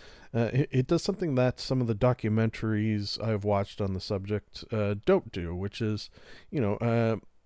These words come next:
it sort of purposely injects emotion and, and story, uh, uh, uh, which I think is a, is a useful tool in helping people to realize, you know, what went on and, and,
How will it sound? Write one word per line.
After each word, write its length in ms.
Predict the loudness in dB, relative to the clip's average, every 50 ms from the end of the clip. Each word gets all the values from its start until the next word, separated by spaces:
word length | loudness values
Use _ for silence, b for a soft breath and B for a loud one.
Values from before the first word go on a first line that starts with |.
| -20 -14 -10 -8
it 320 | -8 -6 -8 -8 -8 -4
sort 180 | -2 0 0 0
of 180 | -2 -4 _ -10
purposely 880 | -4 0 2 2 4 4 2 -2 -2 -2 -2 0 2 4 4 4 4 2
injects 640 | 2 0 0 0 2 2 4 2 2 0 -6 -10 -6
emotion 800 | -2 0 0 2 4 4 4 4 2 -2 -2 -2 0 0 0
and, 340 | 0 0 -2 -2 -2 -4 -4
and 160 | -4 -4 -4
story, 760 | -4 -6 -8 -6 -4 -2 -2 0 0 0 -2 -2 -4 -4 -6 -8 -12 B B B B B B B -16 -16 B B -8 -2
uh, 440 | 0 2 4 4 4 4 2 2 0 -2 -2
uh, 40 | -2
uh, 420 | -2 -2 -2 -2 -2 -4 -4 -4 -6 -8 -10 -10 -12 -14 -14 -16 -18 -18 -20 -20 -20 -14 -8
which 240 | -4 -2 -2 2 2
I 120 | 2 2
think 260 | 2 0 -2 -2 -2
is 140 | -2 0 0
a, 280 | 0 0 2 0 0 0 0
is 100 | 0 0
a 100 | 2 2
useful 400 | 4 4 2 2 2 0 -2 -2
tool 520 | -2 -2 0 2 4 4 4 4 4 4 2
in 80 | 2
helping 320 | 2 0 0 0 -2 -4 -2
people 280 | -4 -4 -4 -4 -6
to 180 | -6 -4 -4 -2
realize, 720 | 0 0 0 2 2 2 2 2 2 0 -2 -4 -6 -8 -6
you 80 | -4
know, 140 | -2 -2 0
what 260 | 0 0 0 0 0
went 160 | -2 -2 0
on 340 | 0 0 0 0 -2 -2 -4
and, 200 | -6 -6 -6 -6
and, 220 | -6 -6 -6 -6